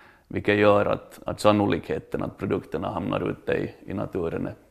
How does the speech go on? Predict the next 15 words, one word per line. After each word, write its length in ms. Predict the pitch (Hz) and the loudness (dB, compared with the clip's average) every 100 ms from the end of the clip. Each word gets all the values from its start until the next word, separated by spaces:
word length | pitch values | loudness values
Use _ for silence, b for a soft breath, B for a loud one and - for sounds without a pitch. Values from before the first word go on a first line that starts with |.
| _ | _
är 80 | 104 | -2
mindre, 400 | 107 95 90 - | 0 -2 -8 -12
hoppas 400 | - - - - | -14 -12 -14 -12
vi 80 | - | -16
på. 220 | - - _ _ b b b b b | -14 -16 _ _ b b b b b
Men 160 | - 107 | -6 2
nu 60 | 113 | 6
har 140 | 107 | 6
vi 120 | 110 | 6
en 100 | 113 | 2
klar 220 | 110 117 | 4 4
sån 180 | 104 107 | 4 2
här 100 | 104 | 0
commitment 680 | 98 110 110 104 101 101 | 2 2 2 0 -4 -4
att, 60 | - | -8